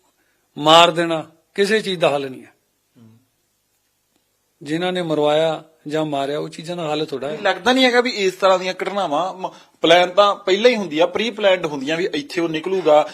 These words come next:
Speaker 2: ਜਿਵੇਂ ਕਹਿ ਰਹੇ ਨੇ ਕਿ ਉਹਦੇ ਨਾਲ ਫੋਟੋਆਂ ਖਿਚਾਉਣ ਲਈ ਆਏ, ਤਾਂ ਲੱਗਦਾ ਹੈਗਾ ਵੀ ਕਿਸ ਤਰ੍ਹਾਂ, ਅ, ਯਾਰੀ ਦਾ ਆਸਰਾ ਲੈ ਕੇ ਜਾਂ ਪਿਆਰ ਦੀ ਓਟ ਲੈ ਕੇ ਬੰਦੇ ਨੂੰ, ਅ, ਆਪਦੇ ਵੱਸ 'ਚ ਕਰਕੇ ਇੱਕ ਹਿਸਾਬ ਦਾ ਵੀ ਕੋਈ ਨਹੀਂ, ਤੇਰੇ ਨਾਲ ਫੋਟੋ ਹੀ ਖਿਚਾਉਣੀ ਆ ਤੇ ਬਾਅਦ ਦੇ ਵਿੱਚ ਉਹ ਗੋਲੀਆਂ ਨਾ ਭੁੰਨ ਦੇਣਾ।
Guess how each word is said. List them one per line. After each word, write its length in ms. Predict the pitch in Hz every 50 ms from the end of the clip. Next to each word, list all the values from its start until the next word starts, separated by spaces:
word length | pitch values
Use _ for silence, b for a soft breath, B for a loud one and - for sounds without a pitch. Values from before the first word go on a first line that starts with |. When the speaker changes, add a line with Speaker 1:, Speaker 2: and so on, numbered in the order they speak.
| B B -
Speaker 2:
ਜਿਵੇਂ 260 | 135 151 165 165 156
ਕਹਿ 180 | - 160 156 160
ਰਹੇ 80 | 160
ਨੇ 100 | 156 156
ਕਿ 140 | 151 - 165
ਉਹਦੇ 140 | 170 151 160
ਨਾਲ 140 | 160 160 156
ਫੋਟੋਆਂ 440 | - - 147 147 - 185 190 185
ਖਿਚਾਉਣ 300 | 170 165 160 165 156 151
ਲਈ 120 | 151 147 151
ਆਏ, 180 | 147 147 151 143 B B B _
ਤਾਂ 100 | - 196
ਲੱਗਦਾ 320 | 202 196 185 175 175 220 220
ਹੈਗਾ 220 | 220 220 226 233
ਵੀ 80 | 233 226
ਕਿਸ 300 | 220 - 220 - - -
ਤਰ੍ਹਾਂ, 340 | - 202 185 185 190 190 180 B B B B -
ਅ, 20 | 156
ਯਾਰੀ 340 | 156 156 156 160 156 156 165
ਦਾ 160 | 160 170 - -
ਆਸਰਾ 340 | 147 147 139 143 147 151
ਲੈ 180 | 147 143 143 143
ਕੇ 160 | 139 - 151
ਜਾਂ 100 | 143 151
ਪਿਆਰ 360 | 151 - 156 143 143 143 139
ਦੀ 180 | 135 139 147 156 -
ਓਟ 240 | 151 143 - 127 151
ਲੈ 160 | 147 143 139
ਕੇ 120 | 139 143
ਬੰਦੇ 300 | 139 127 135 131 131 139
ਨੂੰ, 200 | 139 139 139 131 -
ਅ, 360 | - - - _ - 139 - -
ਆਪਦੇ 300 | 139 139 139 127 139 143
ਵੱਸ 260 | 127 139 139 - -
'ਚ 100 | 139 -
ਕਰਕੇ 300 | - 147 139 127 - 147
ਇੱਕ 80 | 135 -
ਹਿਸਾਬ 280 | - - 156 151 139
ਦਾ 60 | 127 127
ਵੀ 120 | 127 131
ਕੋਈ 240 | 131 - 139 135 135
ਨਹੀਂ, 100 | 135 139
ਤੇਰੇ 120 | 135 139
ਨਾਲ 100 | 135 135
ਫੋਟੋ 260 | 131 135 127 - 160
ਹੀ 60 | 160 156
ਖਿਚਾਉਣੀ 320 | 151 135 143 135 135 135
ਆ 60 | 139
ਤੇ 100 | 131 139
ਬਾਅਦ 240 | 131 127 135 147 139
ਦੇ 60 | 143
ਵਿੱਚ 200 | 139 135 135 139
ਉਹ 60 | 143
ਗੋਲੀਆਂ 280 | 120 123 131 127 123 127
ਨਾ 60 | 123
ਭੁੰਨ 220 | 123 139 143 131 127
ਦੇਣਾ। 240 | 123 113 110 113